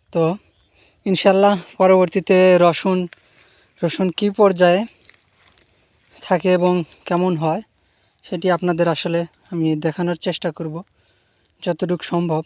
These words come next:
আমি পারি দেখাবো। তো আজকে এই পর্যন্তই ভিডিও।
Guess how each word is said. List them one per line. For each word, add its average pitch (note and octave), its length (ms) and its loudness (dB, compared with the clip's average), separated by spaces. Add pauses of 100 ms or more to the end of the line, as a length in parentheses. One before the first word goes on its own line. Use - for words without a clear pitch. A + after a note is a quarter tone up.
আমি D#3+ 200 -4 (100)
পারি E3 200 -6 (840)
দেখাবো। D#3+ 340 -4 (840)
তো - 80 -20
আজকে F3 260 -2
এই F#3+ 140 2
পর্যন্তই G3 440 2
ভিডিও। F#3+ 320 -2